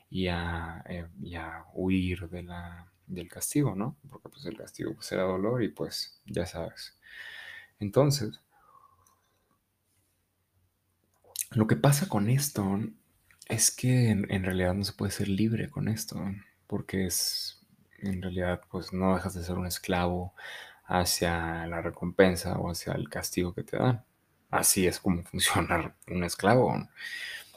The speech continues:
Y puede que, no sé, la verdad, cuando eres un niño, o sea, ¿por qué nos educamos de esta manera? Y voy a hablar después de la otra manera en la que se puede educar,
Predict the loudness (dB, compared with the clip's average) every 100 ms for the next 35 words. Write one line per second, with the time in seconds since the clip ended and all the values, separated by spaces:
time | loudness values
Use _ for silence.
0 | -20 -16 -2 4 6 6 6 4 4 2
1 | 2 6 8 6 4 4 4 2 -2 -8
2 | -8 -2 2 2 4 6 6 6 4 4
3 | 4 2 -4 -12 -18 _ _ -2 0 2
4 | 2 2 2 6 6 4 0 2 4 2
5 | -2 -8 -12 -12 _ _ _ _ _ -16
6 | -16 -10 -4 -2 -2 -4 -4 0 0 0
7 | 0 -2 -2 -4 2 2 4 4 6 6
8 | 4 2 -6 _ -20 -20 _ 4 6 8
9 | 12 12 12 10 8 4 4 6 4 6
10 | 4 2 -4 -8 -2 -2 -2 -10 -20 -16
11 | -14 -16 -18 _ 4 8 8 8 6 6
12 | 6 4 -2 4 8 10 8 6 6